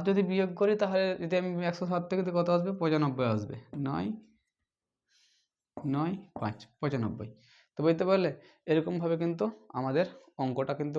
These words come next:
কমপ্লিট হয়ে গেল। এরপর আমি আর একটা অঙ্ক নিচ্ছি, তাহলে আমরা চারটে করে অঙ্ক প্র্যাকটিস করব। তারপরে আমরা আর একটা অঙ্ক, যে কোনো অঙ্ক নিচ্ছি, যে আর একটা বড় বড় অঙ্ক নেব। চার দিয়ে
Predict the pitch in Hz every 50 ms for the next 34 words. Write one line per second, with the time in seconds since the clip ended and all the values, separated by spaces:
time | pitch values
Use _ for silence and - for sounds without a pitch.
0 | 151 - 131 120 117 113 123 123 120 - 117 98 95 95 95 - - - - -
1 | - _ _ _ - - - 190 190 185 185 175 170 175 175 175 - 175 165 165
2 | 160 165 165 165 160 160 - - 185 190 - - - - - - _ _ _ _
3 | 160 156 160 170 170 165 165 170 170 - 190 185 185 - 185 175 180 175 170 165
4 | 165 170 160 151 - - - 113 - - - 101 92 - - _ _ _ - _
5 | _ - - 175 175 175 202 196 185 185 185 180 160 160 165 170 - - 170 165
6 | 165 170 165 156 151 156 156 160 156 156 156 156 160 160 160 156 160 - - 226
7 | 254 - - - - 170 165 185 220 226 220 - - _ _ _ _ _ _ _
8 | _ _ _ - - _ _ _ _ _ _ _ _ _ _ _ _ _ _ _
9 | _ _ _ _ _ _ _ _ _ _ _ _ _ _ _ _ _ 165 151 151
10 | 151 147 - - 143 160 185 - - - - _ _ _ _ _ _ _ _ _
11 | _ _ - - - _ _ _ _ _ _ _ 151 131 147 151 165 165 156 151
12 | 147 143 139 131 135 135 123 123 120 127 139 143 - - - 147 139 131 120 123
13 | - - - - - - 127 123 127